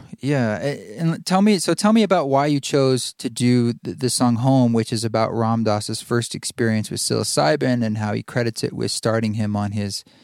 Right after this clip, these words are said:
Speaker 1: spiritual path.
Speaker 2: Yeah.
Speaker 1: And that was the lyric that you focused in on. And
Speaker 2: Yeah.
Speaker 1: I'm really curious to hear about how that resonates with you personally in your own life.
Speaker 2: Yeah. Well, you know, it's such an interesting time in our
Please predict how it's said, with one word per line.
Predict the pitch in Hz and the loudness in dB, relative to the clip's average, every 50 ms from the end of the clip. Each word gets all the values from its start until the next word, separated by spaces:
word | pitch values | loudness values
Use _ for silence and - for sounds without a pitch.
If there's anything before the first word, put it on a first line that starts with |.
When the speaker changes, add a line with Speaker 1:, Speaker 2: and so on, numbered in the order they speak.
| _ _ _ _ _ _ _ | _ _ _ _ _ _ _
Speaker 1:
spiritual | - - - - 131 131 127 - 113 104 | -12 -12 -6 -2 0 2 2 0 -2 -6
path. | - - 131 123 123 127 127 - - - _ _ _ _ _ - | -6 -4 -4 -4 -4 -6 -8 -10 -12 -18 _ _ _ _ _ -4
Speaker 2:
Yeah. | 123 127 147 160 170 | 0 2 2 4 4
Speaker 1:
And | 220 - | 4 2
that | - | 2
was | 131 123 | 0 -2
the | - 120 | -2 -2
lyric | 113 113 135 151 160 156 127 - | 0 2 2 4 4 2 2 0
that | - 117 | -4 -6
you | 127 120 110 | -4 -6 -4
focused | - 131 123 113 - 110 - - - | 0 0 0 0 0 -4 -6 -6 -4
in | 175 156 | -2 0
on. | 131 113 107 107 107 | 0 0 0 0 0
And | 107 113 | 2 2
Speaker 2:
Yeah. | 139 156 160 143 127 | 2 2 2 2 2
Speaker 1:
I'm | 123 131 | 2 2
really | 220 240 156 131 107 | 2 2 2 2 0
curious | - - 127 120 120 110 | 0 0 2 2 0 0
to | - 117 | -2 -2
hear | 113 120 117 | 0 0 2
about | 110 110 107 107 - - | 2 2 0 0 0 -2
how | 123 117 113 | -2 -2 -2
that | 113 - | 0 0
resonates | 117 113 110 107 - 113 110 110 110 - | 0 0 0 0 0 -2 -2 -2 -2 -6
with | 117 - 113 | -8 -8 -8
you | 113 - | -8 -6
personally | - 131 117 120 - - 113 107 98 101 | -2 0 0 0 -2 -2 -4 -4 -4 -4
in | 104 104 | -4 -4
your | 101 101 | -2 -2
own | 104 101 104 | -2 -2 -2
life. | 104 104 104 101 104 107 - | -2 -2 -2 -2 -4 -6 -6
Speaker 2:
Yeah. | 117 120 131 151 170 175 156 113 - - | -6 -4 -4 -2 -2 -2 -4 -4 -2 2
Well, | 147 170 190 196 - - | 4 4 6 4 4 2
you | 170 170 | 2 2
know, | 180 180 160 143 | 4 4 2 2
it's | 156 - - | 0 0 -2
such | - 185 185 - 170 | -2 -4 -2 2 2
an | 165 170 | 4 4
interesting | 170 175 - 151 - - - 135 123 120 | 4 2 0 -2 -2 0 0 0 0 0
time | 117 - 131 135 139 135 127 120 113 107 - - | 0 0 2 4 4 4 2 2 0 -2 -4 -4
in | 120 117 113 | -2 0 2
our | 110 107 101 98 92 | 2 2 0 -2 -4